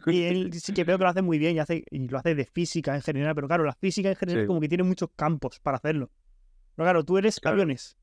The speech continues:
Speaker 1: Tú eres centrarte en aviones.
Speaker 2: Sí, o sea, que se queda un poco más cerrado todavía el,
Speaker 1: Exacto.
Speaker 2: eh, el tema. Pero bueno, ahí estoy, ¿no? Intentando que, que los vídeos pillen visitas y que, y que el, y que lleguen a mucha gente,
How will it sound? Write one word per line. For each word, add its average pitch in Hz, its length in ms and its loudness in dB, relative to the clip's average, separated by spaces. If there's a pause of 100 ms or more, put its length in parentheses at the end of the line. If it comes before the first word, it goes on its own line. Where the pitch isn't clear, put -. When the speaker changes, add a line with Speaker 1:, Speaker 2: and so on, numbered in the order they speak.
(420)
Speaker 1:
Tú 170 80 -2
eres 185 260 -2
centrarte 170 360 -2
en 170 60 -2
aviones. 147 320 -2
Speaker 2:
Sí, 120 280 2
o 98 60 0
sea, 107 160 0
que - 160 -8 (220)
se - 220 -4
queda 117 200 4
un 113 80 2
poco 117 220 2
más 117 200 4 (140)
cerrado 110 360 4
todavía 104 500 2
el, 98 340 -4
Speaker 1:
Exacto. 156 320 -4
Speaker 2:
eh, 101 560 0
el 104 220 0
tema. 101 280 -2 (380)
Pero 113 200 4
bueno, 127 240 4
ahí 117 140 2
estoy, 110 320 2
¿no? 110 160 0
Intentando 104 440 -2
que, 104 400 2
que 110 80 0
los 101 160 2
vídeos 101 220 0
pillen 101 260 -4
visitas 107 420 0
y 101 80 -6
que, 95 460 -2
y 98 220 -4
que 107 120 0
el, 92 360 -2
y 98 140 -6
que - 120 -4
lleguen 92 220 -2
a 92 40 -4
mucha 98 280 -4
gente, 107 400 -2